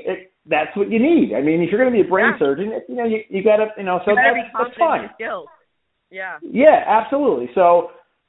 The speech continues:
Speaker 1: so to me, when, you know, when, when you look at orthopedics, E N T, and urology, they're sort of all similar.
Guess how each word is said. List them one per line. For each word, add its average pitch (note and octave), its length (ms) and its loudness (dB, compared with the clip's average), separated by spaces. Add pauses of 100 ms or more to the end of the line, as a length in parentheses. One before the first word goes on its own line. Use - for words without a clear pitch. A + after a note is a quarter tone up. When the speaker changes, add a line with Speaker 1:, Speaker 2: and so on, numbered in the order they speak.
(260)
Speaker 1:
so G3 140 0
to G3+ 140 -2
me, A3 180 0
when, G#3 100 -2
you F#3+ 160 -2
know, E3+ 80 4
when, E3+ 140 -6 (220)
when F3+ 120 -2
you G3 80 4
look A3 160 0
at F3+ 160 -10
orthopedics, F#3+ 640 -6 (320)
E F3+ 160 -2
N F3+ 220 -4
T, D#3 580 -8 (120)
and D3 120 -4
urology, C#3+ 640 2
they're C#3 220 -6
sort D#3+ 140 -2
of C#3 100 -2
all C#3 340 -2
similar. C3 580 -6